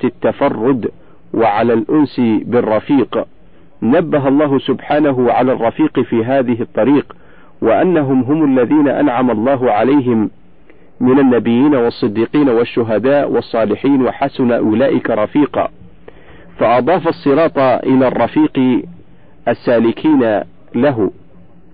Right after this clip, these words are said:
وهم الذين أنعم الله عليهم ليزول عن الطالب للهداية وسلوك الصراط وحشة تفرده عن أهل زمانه وبني جنسه،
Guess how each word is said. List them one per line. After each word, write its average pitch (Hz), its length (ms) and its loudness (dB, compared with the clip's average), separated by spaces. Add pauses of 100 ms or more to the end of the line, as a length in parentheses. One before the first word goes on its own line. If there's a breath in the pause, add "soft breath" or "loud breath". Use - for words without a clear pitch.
(800 soft breath)
وهم 143 460 2
الذين 160 280 2
أنعم 143 460 0
الله 139 420 2
عليهم 143 600 0 (140)
ليزول 120 520 2
عن 123 260 0
الطالب 131 520 0
للهداية 113 800 0
وسلوك 110 560 0
الصراط 123 500 -2 (1040 soft breath)
وحشة 127 720 -2 (1040)
تفرده 127 920 0 (800)
عن 113 380 -2
أهل 135 360 0
زمانه 120 640 0
وبني 113 420 0
جنسه، 107 420 -2